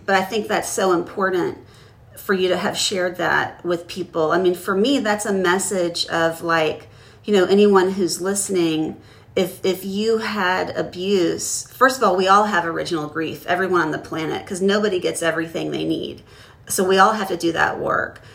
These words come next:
But for people who are listening,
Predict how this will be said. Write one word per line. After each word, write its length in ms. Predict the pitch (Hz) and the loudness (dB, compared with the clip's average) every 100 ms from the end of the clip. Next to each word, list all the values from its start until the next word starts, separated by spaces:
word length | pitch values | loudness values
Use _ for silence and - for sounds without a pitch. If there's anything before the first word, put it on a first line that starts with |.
| - - | -20 0
But 240 | 208 - | 2 2
for 160 | - 214 | 0 -2
people 400 | 208 240 226 214 | 0 -4 -2 0
who 140 | 214 190 | 2 2
are 140 | 165 | 2
listening, 840 | 165 185 202 208 175 160 165 170 | 0 -2 -2 -2 -2 -2 -6 -8